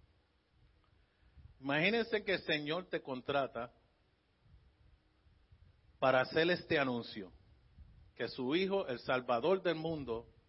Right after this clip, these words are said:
va a nacer. ¿A quién vas a escoger tú y por qué? Imagínate que tú eres esta persona durante el tiempo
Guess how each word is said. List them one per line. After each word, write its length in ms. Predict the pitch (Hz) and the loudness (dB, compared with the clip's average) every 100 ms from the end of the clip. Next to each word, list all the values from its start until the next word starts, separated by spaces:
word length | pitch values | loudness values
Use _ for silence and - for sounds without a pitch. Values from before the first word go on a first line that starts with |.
| _ - | _ -4
va 100 | 127 | 0
a 20 | 135 | 0
nacer. 340 | 131 104 92 85 - - - _ _ _ _ - - _ _ _ _ - - - - | 0 -4 -14 -16 -20 -20 -20 _ _ _ _ -20 -20 _ _ _ _ -20 -20 -20 -8
¿A 120 | 127 | -6
quién 240 | - 180 | 0 0
vas 200 | 196 190 | 2 2
a 140 | 190 165 | 2 2
escoger 600 | - - 139 156 147 - | 0 0 4 4 2 0
tú 300 | 170 123 110 - - _ _ - - - - | 2 2 -2 -16 -20 _ _ -20 -20 -20 -18
y 100 | 117 | -14
por 260 | - 107 - | -10 -10 -8
qué? 280 | 117 92 - _ _ _ - - _ _ _ - - - _ _ _ | -10 -10 -14 _ _ _ -20 -20 _ _ _ -20 -20 -20 _ _ _
Imagínate 600 | 127 135 127 160 190 190 175 | -10 -4 -2 0 0 -2 0
que 140 | 143 | -2
tú 220 | - 156 | 0 2
eres 220 | 185 185 | 4 4
esta 260 | 180 - 175 | 2 2 2
persona 600 | 180 156 - 180 151 139 139 - - _ _ - - - _ | 2 0 0 0 0 -4 -10 -20 -20 _ _ -20 -20 -20 _
durante 480 | - 123 123 123 131 | -2 2 2 0 0
el 160 | 120 113 | -2 -4
tiempo 600 | 139 156 156 - 123 120 | -4 -2 -2 -4 -6 -8